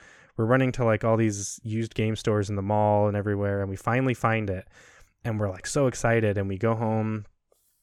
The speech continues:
and we pop it in, and, like, the, the opening screen comes up, and the music starts playing, and we're like, "Oh, huh." I mean,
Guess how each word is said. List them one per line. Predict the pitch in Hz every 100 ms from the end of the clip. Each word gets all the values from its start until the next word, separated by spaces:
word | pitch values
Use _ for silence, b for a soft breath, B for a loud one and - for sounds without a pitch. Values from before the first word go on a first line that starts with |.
| _
and | 127
we | 92
pop | - 120 110
it | 110
in, | 110 107 107 110 B B B B B -
and, | 113
like, | 110 107
the, | 104 92 98 -
the | 90 92
opening | 113 - 117
screen | 113 - 117
comes | 113 117 113
up, | 110
and | 95
the | 87
music | 110 117 113
starts | 113 110
playing, | - 110 107
and | 107
we're | 104
like, | 98 95 95 - -
"Oh, | 190 131 98 90 - -
huh." | 156 101 B _ _ _ _ _ _ _ _ _
I |
mean, | 127 139 127 123